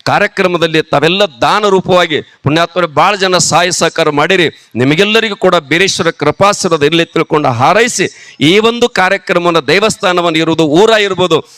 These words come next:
ಮುಂದೆ ನಡೆಸ್ಕೊಂಡು ಹೋಗ್ತಕ್ಕಂಥವ್ರು ಹೇಗಿರ್ಬೇಕಂತ ಕೇಳಿದ್ರೆ ಸಿದ್ದೇಶ್ವರಪ್ಪಗಳೊಂದು ಮಾತು ಹೇಳ್ಯಾರ, "ಮನೆಯೊಳಗೆ ಕಸಬರಿಗೆ ಮನೆಯೆಲ್ಲ ಕಸ ಹೊಡಿತೈತೆ ಅಂತ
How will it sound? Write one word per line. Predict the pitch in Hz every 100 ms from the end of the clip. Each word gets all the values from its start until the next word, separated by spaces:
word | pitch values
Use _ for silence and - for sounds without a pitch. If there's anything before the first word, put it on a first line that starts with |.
| -
ಮುಂದೆ | 113 185 233 220
ನಡೆಸ್ಕೊಂಡು | 214 202 - 208 165
ಹೋಗ್ತಕ್ಕಂಥವ್ರು | 185 202 180 185 175 170
ಹೇಗಿರ್ಬೇಕಂತ | 120 160 196 190 175 180 170 156
ಕೇಳಿದ್ರೆ | - 180 190 139 - - -
ಸಿದ್ದೇಶ್ವರಪ್ಪಗಳೊಂದು | 151 202 - 175 - 165 170 147
ಮಾತು | 143 - 185
ಹೇಳ್ಯಾರ, | 175 175 147 143 - _ 123
"ಮನೆಯೊಳಗೆ | 147 190 214 208
ಕಸಬರಿಗೆ | 196 156 - 180 190 185
ಮನೆಯೆಲ್ಲ | 151 175 202 214
ಕಸ | 208 175 202
ಹೊಡಿತೈತೆ | 180 175 170 170 165
ಅಂತ | 151